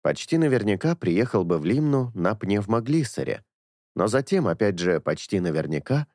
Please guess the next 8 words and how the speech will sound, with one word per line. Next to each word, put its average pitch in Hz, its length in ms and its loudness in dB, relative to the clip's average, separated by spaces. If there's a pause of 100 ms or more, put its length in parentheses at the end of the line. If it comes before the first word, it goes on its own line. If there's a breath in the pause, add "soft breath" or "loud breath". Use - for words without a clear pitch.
оставил 160 460 0
бы 113 120 2
глиссер 123 380 0
с - 60 -12
пилотом 98 520 0
там, 120 340 -2 (340)
воспользовавшись 98 960 0
иным, 135 340 -2